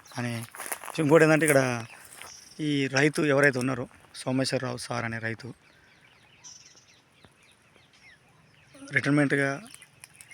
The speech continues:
అయిన తర్వాత ఈ తోట మంచి పనులు చూసుకుంటూ వర్కర్స్ని పెట్టి చేయిస్తున్నాడు.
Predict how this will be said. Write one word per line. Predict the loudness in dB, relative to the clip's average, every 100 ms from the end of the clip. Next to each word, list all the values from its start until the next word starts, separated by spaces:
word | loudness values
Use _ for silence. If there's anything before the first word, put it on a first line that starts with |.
| -4
అయిన | -2 0
తర్వాత | 0 -2 -4 -6
ఈ | -4
తోట | -4 -2
మంచి | -6 -6 -8 -8 -12 -10 -6
పనులు | -6
చూసుకుంటూ | -6 -10 -10 -10 -12 -20 -20 -18 -18 -12 -4
వర్కర్స్ని | 0 0 0
పెట్టి | -2 -4 -4 0
చేయిస్తున్నాడు. | 0 -2 -6 -8